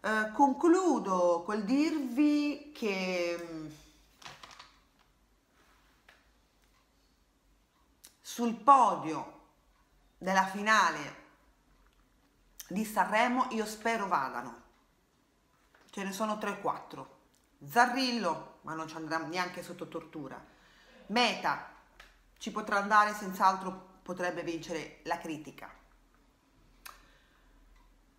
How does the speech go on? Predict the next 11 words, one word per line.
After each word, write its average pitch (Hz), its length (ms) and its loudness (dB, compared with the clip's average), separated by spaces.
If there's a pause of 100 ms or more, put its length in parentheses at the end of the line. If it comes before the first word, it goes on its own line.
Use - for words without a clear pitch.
(640)
Mannoia, 233 720 8 (240)
chi 220 120 -8
ci 220 160 -4
va 240 420 10
per 214 140 0
la 208 100 4
allure, 208 680 -2
eh, 165 600 2
che 170 340 -4
lei 185 340 2
ha 208 480 6